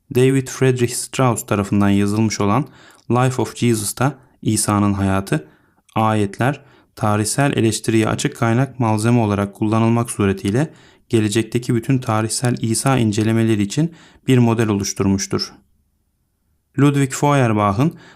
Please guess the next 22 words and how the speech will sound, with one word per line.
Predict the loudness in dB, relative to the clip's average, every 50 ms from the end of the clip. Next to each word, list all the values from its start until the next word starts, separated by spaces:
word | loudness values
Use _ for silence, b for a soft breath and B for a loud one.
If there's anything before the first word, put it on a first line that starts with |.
| B B -4
The | -2
Essence | -2 -2 -2 -2 0 0 0 2 0 -2
of | -4 -4 -2
Christianity, | 0 0 0 0 -2 -2 0 2 2 2 2 0 0 -2 -4 -4 -6 -12 _ _ _ _ -2
Hristiyanlığın | 0 0 0 0 0 0 0 0 2 2 2 2 2 2
Özü, | 0 0 0 2 0 -2 -2 -4 -12 _ _ _ _ _ _
geleneksel | 0 2 2 4 2 2 0 0 0 0 2 2 2 2
dinin | 2 2 4 4 2 0
tamamını | 0 0 2 2 2 2 2 2 2 0 0 -2 -4 B B B B B B
insanın | 0 0 0 2 2 2 2 2 2
kendi | 0 0 2 2 2 0 0
tavırlarını | 0 0 0 2 2 2 2 2 2 0 0 0 -2 B B B B B _ -6
başka | -4 -4 -2 -4 -2 0 0
bir | 0 -2 -2
küreye | -2 0 2 2 2 2 2
yansıtması | 2 2 0 0 -2 -4 -2 -2 -2 -2 0 0
olarak | 0 0 0 -2 -4 -4
tasvir | -6 -6 -6 -4 -2 -2 -2
etmiştir. | -2 -2 -2 -4 -4 -4 -4 -6 -8 -8 -8 -14 _ _ _ _ _ _ _ _ _ _ _ _ -2 0
Dolayısıyla | 2 2 4 2 0 0 0 0 2 2 2 0
bu | 0 0
da | 0 0 -2 -2